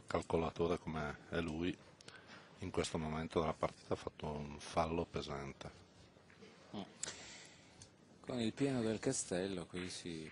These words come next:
Speaker 2: può portare anche lui a un tiro dalla chiusura. Certo è che Andrea Quarta deve trovare una difesa molto, molto stretta. Tanto calcio di rigore. Marca otto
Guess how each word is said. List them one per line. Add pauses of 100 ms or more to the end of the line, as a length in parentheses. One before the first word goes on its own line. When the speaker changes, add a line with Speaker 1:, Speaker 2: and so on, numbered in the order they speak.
(100)
Speaker 2:
può
portare
anche
lui
a
un
tiro
dalla
chiusura.
Certo
è
che (320)
Andrea
Quarta
deve (260)
trovare
una
difesa
molto,
molto
stretta. (1160)
Tanto
calcio
di
rigore. (1080)
Marca
otto